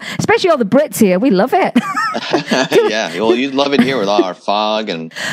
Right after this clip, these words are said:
Speaker 1: Oh, you
Speaker 2: microclimates.
Speaker 1: Oh, yeah, you do. I was
Speaker 2: Yeah.
Speaker 1: reading up about that. Yeah, the, uh, the fog that you get over there. Um, does
Speaker 2: Yeah.
Speaker 1: that co-, does that happen at a certain time of day or a certain time of year? It's a certain time of year, isn't it?
Speaker 2: Uh, it's, it's, well, it's different here because we don't really have a summer.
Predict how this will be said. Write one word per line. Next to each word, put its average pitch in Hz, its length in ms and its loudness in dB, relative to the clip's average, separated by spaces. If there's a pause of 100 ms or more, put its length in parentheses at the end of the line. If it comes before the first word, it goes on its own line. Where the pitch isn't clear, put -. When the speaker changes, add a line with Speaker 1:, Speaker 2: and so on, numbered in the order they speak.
Speaker 1:
Oh, 269 180 2
you 285 180 2
Speaker 2:
microclimates. 87 800 -6
Speaker 1:
Oh, 262 180 2
yeah, 302 160 2
you 311 180 0
do. 247 380 0
I 214 140 0
was 247 160 -2
Speaker 2:
Yeah. 247 60 2
Speaker 1:
reading 269 240 2
up 294 140 0
about 196 380 0
that. 165 300 0
Yeah, 220 160 2
the, 185 340 0
uh, 165 380 2
the 175 100 2
fog 170 320 0
that - 120 -4
you 175 100 2
get 165 200 -2
over 165 280 0
there. 156 340 0 (360)
Um, 214 260 2
does 294 160 -2
Speaker 2:
Yeah. 554 80 2
Speaker 1:
that 539 100 -6
co-, 359 100 2
does 339 180 0
that 554 200 2
happen 359 260 0
at 233 60 2
a 269 40 -2
certain 285 200 2
time 285 240 2
of 294 80 0
day 220 500 0
or 226 100 4
a 247 40 0
certain 240 160 0
time 262 160 4
of 226 100 2
year? 247 200 2
It's 165 100 -4
a 233 60 0
certain 285 160 2
time 247 160 4
of 196 100 2
year, 320 160 0
isn't 180 180 0
it? 277 160 0 (220)
Speaker 2:
Uh, 143 580 0 (200)
it's, 165 240 -12
it's, - 360 -20 (200)
well, 139 500 -2
it's 131 160 -10
different 117 320 -6
here 82 160 -8
because 92 300 -10
we 117 80 -4
don't 123 120 -6
really 117 220 -4
have 104 220 -6
a 92 80 -8
summer. 80 560 -10